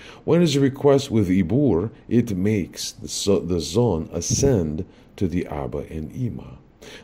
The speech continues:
The Zon ascends to Abba, Ima, but only to the outer part of them. Do you still remember? There are three parts of Abba and Ima. The same with Zeir Anpin. There is the outer part,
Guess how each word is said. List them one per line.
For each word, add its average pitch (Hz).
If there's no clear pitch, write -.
The 143
Zon 185
ascends 139
to 123
Abba, 98
Ima, 117
but 98
only 160
to 151
the 127
outer 107
part 98
of 69
them. 92
Do 120
you 143
still 156
remember? 127
There 170
are 165
three 208
parts 147
of 107
Abba 73
and 101
Ima. 62
The 117
same 151
with 107
Zeir 92
Anpin. 101
There 92
is 95
the 90
outer 73
part, 123